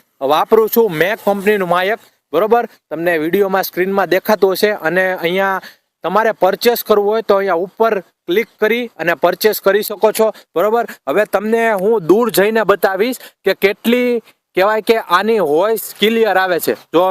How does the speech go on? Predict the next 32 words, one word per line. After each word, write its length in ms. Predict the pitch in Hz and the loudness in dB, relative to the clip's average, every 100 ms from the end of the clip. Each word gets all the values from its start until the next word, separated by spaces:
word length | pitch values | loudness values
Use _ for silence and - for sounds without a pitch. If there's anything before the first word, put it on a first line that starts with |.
| 185 | 0
હું 160 | 180 | -2
જાઉં 300 | 156 160 214 | 0 0 0
છું, 260 | 196 196 233 _ _ _ _ _ _ _ _ 107 | 2 0 0 _ _ _ _ _ _ _ _ -6
જો 300 | 135 147 127 | -2 0 0
તમને 260 | 156 160 | 0 0
અવાજ 260 | 147 175 180 - | 0 0 -2 -2
તો 60 | |
આવતો 340 | 165 185 208 165 | -2 0 0 0
જ 80 | |
હશે. 260 | 139 - 175 240 _ _ _ _ _ _ _ - | 0 0 0 -2 _ _ _ _ _ _ _ -6
જો 100 | 143 | -4
કેમેરામેનને 640 | 156 185 202 196 190 202 196 | 0 0 0 0 0 0 0
હું 120 | 170 | 0
રિક્વેસ્ટ 400 | 202 226 220 - | 0 0 0 2
કરી 160 | 202 | 2
કે 160 | 196 185 | 2 0
ન્યા 220 | 160 196 | 0 -2
જ 100 | 156 | -2
ઊભા 200 | 165 143 | 0 0
રહી. 200 | 135 185 240 _ _ _ _ _ _ _ _ _ _ _ _ _ - | 0 -4 -6 _ _ _ _ _ _ _ _ _ _ _ _ _ -2
જો 100 | 127 135 | 0 0
હું 260 | 147 151 127 | 0 -2 0
જાઉં 260 | 151 165 | 0 0
છું 200 | - 151 | 0 0
હવે, 180 | 135 156 196 _ _ _ _ _ _ 131 | 0 -2 -6 _ _ _ _ _ _ -4
બરોબર? 260 | 170 196 160 _ _ _ _ _ _ _ _ _ _ _ _ - | 0 -2 -4 _ _ _ _ _ _ _ _ _ _ _ _ -6
કેટલી 300 | 196 240 220 | -2 0 0
મીટર 300 | 190 196 196 | 0 0 2
દૂર 240 | 180 190 | 2 0
આવી 200 | 180 180 | 0 0
ગયો, 160 | 170 156 | 2 2
જો 280 | 156 175 | 2 0